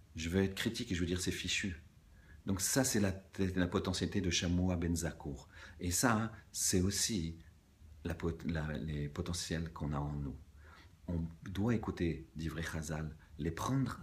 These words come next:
tels quels, essayer de les comprendre, mais il faut avoir cette émouna pshuta, cette émouna simple,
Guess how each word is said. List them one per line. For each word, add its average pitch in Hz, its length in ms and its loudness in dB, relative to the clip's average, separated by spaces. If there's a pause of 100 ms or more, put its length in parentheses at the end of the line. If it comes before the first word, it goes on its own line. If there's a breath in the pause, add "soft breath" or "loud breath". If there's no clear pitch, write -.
tels 87 200 0
quels, 82 360 -4 (260 loud breath)
essayer 185 420 6
de 156 100 8
les 135 120 6
comprendre, 98 560 2 (280 loud breath)
mais 95 200 6
il 90 60 4
faut 90 140 0
avoir 87 200 0
cette - 200 -6
émouna 82 280 2
pshuta, - 560 -4 (280 loud breath)
cette - 200 -6
émouna 82 320 2
simple, - 480 -2